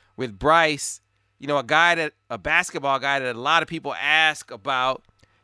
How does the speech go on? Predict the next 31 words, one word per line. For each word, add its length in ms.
Is, 360
he 160
plays 420
basketball 760
in 80
my 180
neck 260
of 60
the 60
woods, 600
um, 260
from, 280
you 140
know, 240
neck 240
of 40
the 60
woods, 180
my 160
hometown. 540
He's 120
from 280
Saginaw, 600
but 120
plays 320
at 140
Grand 360
Blanc. 340
Ty 300
Rodgers, 760
and 480